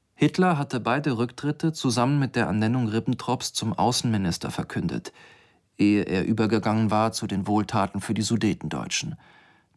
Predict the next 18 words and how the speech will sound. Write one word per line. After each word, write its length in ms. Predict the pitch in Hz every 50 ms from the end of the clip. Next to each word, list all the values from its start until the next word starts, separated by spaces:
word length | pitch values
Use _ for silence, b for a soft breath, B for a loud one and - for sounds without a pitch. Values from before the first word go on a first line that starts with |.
| -
Der 140 | - - 135
tschechoslowakische 880 | - - 135 120 - 120 - - - 92 92 107 110 - 113 107 - 98
Präsident 560 | - - 104 95 92 98 101 113 123 120 -
müsse 280 | 160 165 - - - -
endlich 440 | - 117 117 - - 180 - - -
einsichtig 560 | 120 123 120 - 175 180 - - - - -
werden. 320 | 175 180 175 - 175 180 _ _ _ _ _ _ _ _ _ _ _ _ _ _ _ _ _ _ _ _ _ _ _ _ _ _ _ _ _ _ _ _ -
„Dienstuntauglich 880 | - 185 202 170 - - - 151 156 - - 131 151 160 - 135 123 -
in 100 | 120 120
Friedenszeiten“, 920 | 110 - - 180 180 131 117 107 - - - - - - - - - - - _ _ _ _ _ _ _
sagte 360 | - - 107 104 - - 107
Vater 440 | - - 107 110 110 - 123 120 -
und 120 | 110 113
stach 320 | - - - 101 101 -
in 80 | 95 90
die 80 | 107 107
Schwarzwälder 560 | - - 95 98 92 - - 92 95 - 95
Kirsch. 360 | - - - 87 - - -